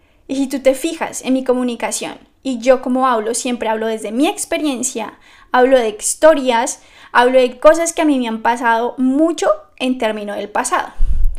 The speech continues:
Porque esta puerta, su voz es "yo recuerdo". ¿vale? Su voz es como contar historias, pero desde el pasado. Y yo me he puesto a experimentar, o sea, cuando yo aprendí eso, yo me he puesto a experimentar y yo digo, "Mm,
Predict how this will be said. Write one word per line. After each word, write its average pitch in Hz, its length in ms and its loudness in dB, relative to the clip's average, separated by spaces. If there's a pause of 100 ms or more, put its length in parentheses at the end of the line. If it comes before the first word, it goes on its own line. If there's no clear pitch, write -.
Porque 233 480 -4
esta 330 420 -2
puerta, - 580 -4 (720)
su - 260 -2
voz 262 280 4
es 233 360 -4
"yo 233 220 -2
recuerdo". - 520 -8 (560)
¿vale? 240 320 0
Su 294 180 -4
voz 247 240 4
es 247 120 -6
como 269 280 -4
contar 285 360 0
historias, 294 720 -2 (360)
pero 233 240 -2
desde 208 240 -6
el 196 100 -10
pasado. 339 340 2 (1700)
Y 359 500 -2 (280)
yo 277 200 2
me 285 100 2
he 285 40 0
puesto 349 300 -4
a 370 40 -2
experimentar, 339 580 -4
o 247 40 -4
sea, - 160 -8
cuando 269 220 -2
yo 269 140 0
aprendí 262 400 -2
eso, 339 180 -2 (480)
yo 269 160 0
me 277 100 2
he 269 40 -2
puesto 285 260 0
a 269 40 2
experimentar 285 580 0
y 214 60 -8
yo 214 60 -14
digo, 208 220 -8
"Mm, 247 460 -8